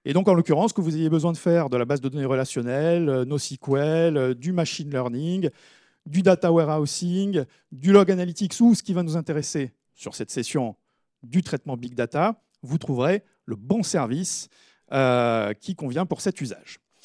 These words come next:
L'idée ensuite, c'est bien sûr dans cette stratégie de favoriser les mouvements de données le plus fluide possible entre ces différents éléments,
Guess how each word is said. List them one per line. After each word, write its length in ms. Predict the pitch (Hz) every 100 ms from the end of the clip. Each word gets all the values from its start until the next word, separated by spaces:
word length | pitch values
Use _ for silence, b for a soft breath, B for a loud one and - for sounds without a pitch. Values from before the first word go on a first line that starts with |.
| b b b
L'idée 240 | 175 226
ensuite, 320 | 240 202 247 -
c'est 80 |
bien 120 | 175 180
sûr 160 | 196
dans 80 | 165
cette 160 | 156 -
stratégie 400 | - 160 160 165
de 80 |
favoriser 580 | - - 226 214 202 202
les 80 | 180
mouvements 300 | 165 151 165
de 60 | 160
données 400 | 165 165 160 123
le 100 | 110
plus 200 | - 127
fluide 420 | - 175 170 165
possible 480 | 147 139 151 151 120
entre 320 | 95 - 113
ces 180 | - 101
différents 300 | 98 107 110
éléments, 500 | 107 104 127 220